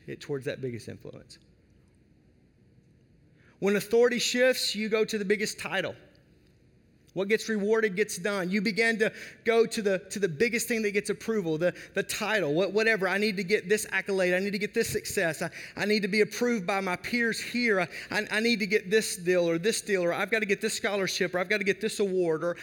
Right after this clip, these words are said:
I gotta get this position, or I, we've gotta live in this neighborhood, or I've gotta drive this kind of car. Nothing wrong with having things, just something wrong when things have you. When the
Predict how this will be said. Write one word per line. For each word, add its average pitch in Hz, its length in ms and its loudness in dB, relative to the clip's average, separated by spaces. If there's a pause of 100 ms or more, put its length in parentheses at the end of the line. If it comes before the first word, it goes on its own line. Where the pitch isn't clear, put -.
(140)
I 202 100 -2
gotta 208 200 2
get 196 180 0
this 226 160 2
position, 185 560 -2
or 156 140 -2 (180)
I, 190 80 -2
we've 214 160 0
gotta 220 140 2
live 220 180 4
in 214 100 2
this 220 180 0
neighborhood, 190 440 0
or 175 60 0
I've 202 120 -2
gotta 226 180 2
drive 202 280 -2
this 214 160 -4
kind 202 220 -4
of 165 60 -6
car. 131 380 -4 (580)
Nothing 208 220 -4
wrong 247 140 0
with 214 80 -4
having 202 280 -2
things, 170 340 -4
just - 120 -8
something 180 240 -8
wrong 170 160 -4
when 156 120 -6
things 151 260 -6
have 139 180 -6
you. 143 240 -4
When 151 240 -6
the 151 220 -8